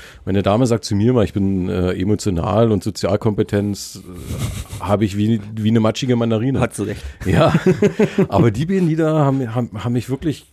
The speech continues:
Speaker 1: also, abgeholt und da hab ich auch drüber nachgedacht, warum das so ist und, und, und wahrscheinlich bei, bei Da bricht das Herz, klar wird's jedem mal so gegangen sein,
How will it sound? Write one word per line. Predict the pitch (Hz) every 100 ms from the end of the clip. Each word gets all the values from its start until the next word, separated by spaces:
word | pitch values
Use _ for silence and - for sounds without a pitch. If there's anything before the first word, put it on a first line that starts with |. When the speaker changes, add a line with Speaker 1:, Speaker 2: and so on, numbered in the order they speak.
| - - 82 82 -
Speaker 1:
also, | - 87 92 - - _ _ _ _ _ _ _ _
abgeholt | - 110 - 175 175 185
und | 123
da | 90
hab |
ich | 95
auch | 92
drüber | - 90
nachgedacht, | 120 113 156 131 127
warum | 98 110
das | 113
so | 104
ist | 135 175 135
und, | 117 101
und, | 101 104
und | 104
wahrscheinlich | 107 104 120 160 156 -
bei, | 110 113
bei | 104 104
Da | 107
bricht | 110 117 -
das | -
Herz, | - 131 165 - - -
klar | - 87 139
wird's | 151 -
jedem | 127 180
mal | 170 156 147
so | 147
gegangen | 147 120 160
sein, | 156 131 147 180 180